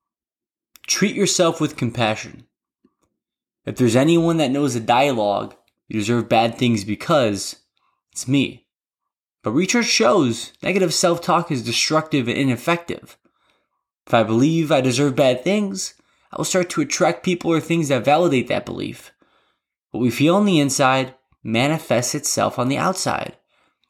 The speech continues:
We need to work on responding to our inner critic with kindness and compassion. A helpful way of doing this is communicating with yourself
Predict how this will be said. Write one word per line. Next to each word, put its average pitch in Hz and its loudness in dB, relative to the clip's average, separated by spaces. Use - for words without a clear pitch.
We 131 4
need 170 4
to 156 2
work 160 2
on 156 0
responding 151 0
to 135 -4
our 127 2
inner 143 0
critic 160 -2
with 113 -6
kindness 120 -4
and 117 -4
compassion. 160 -6
A - -2
helpful 175 0
way 180 4
of 127 -6
doing 185 2
this 113 0
is 113 -2
communicating 165 0
with 165 -4
yourself 127 0